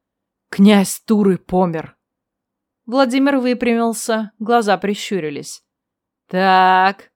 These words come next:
а Изяслав?» «Князь у себя в городе. Меня прислали сообщить,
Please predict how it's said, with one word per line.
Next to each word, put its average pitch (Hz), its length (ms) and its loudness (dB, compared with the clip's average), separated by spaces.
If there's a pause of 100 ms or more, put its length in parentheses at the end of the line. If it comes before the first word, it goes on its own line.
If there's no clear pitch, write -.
а 180 200 -2
Изяслав?» 208 800 2 (560)
«Князь 196 520 2
у 185 40 -10
себя 180 300 -2
в 165 80 -10
городе. 170 560 -4 (320)
Меня 190 240 4
прислали 190 480 2
сообщить, - 760 -4